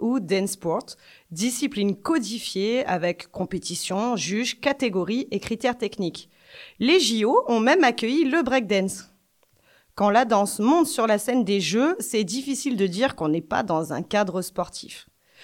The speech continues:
Mais alors, pourquoi ce débat persiste-t-il ? D'un côté, sans doute parce que la danse possède une particularité qui la distingue, elle doit faire oublier l'effort.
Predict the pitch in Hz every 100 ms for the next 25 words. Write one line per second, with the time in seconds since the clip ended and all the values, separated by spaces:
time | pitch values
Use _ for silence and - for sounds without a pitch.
0 | - - - - 247 277 208 - 311 -
1 | 427 - 247 247 233 330 349 370 - 339
2 | - 262 - - 202 185 - _ _ _
3 | _ _ _ _ 170 220 226 254 254 208
4 | - 240 269 285 233 190 - 226 208 196
5 | 226 240 - 190 220 220 170 180 180 202
6 | - 214 185 180 175 269 - 196 220 170
7 | 175 - 180 220 254 254 _ _ _ 202
8 | 196 196 262 294 - 156 185 240 311 226
9 | 220 208 240 294 - 185 196 247 - 190
10 | 160 -